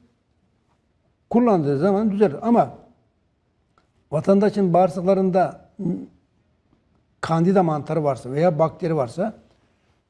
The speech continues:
bunun öncelikle tükürük testi yapması lazım.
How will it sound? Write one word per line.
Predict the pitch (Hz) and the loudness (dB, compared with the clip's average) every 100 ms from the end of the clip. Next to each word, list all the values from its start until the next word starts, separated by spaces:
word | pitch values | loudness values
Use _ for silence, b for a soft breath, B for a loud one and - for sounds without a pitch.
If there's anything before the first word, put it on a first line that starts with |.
| - | 0
bunun | 214 240 | 2 2
öncelikle | - 196 202 233 208 202 | 2 2 2 0 -2 -2
tükürük | 180 175 220 | -2 -4 -4
testi | 165 123 135 | -6 -4 -6
yapması | 110 113 - 107 | -6 -10 -14 -12
lazım. | 95 90 | -12 -14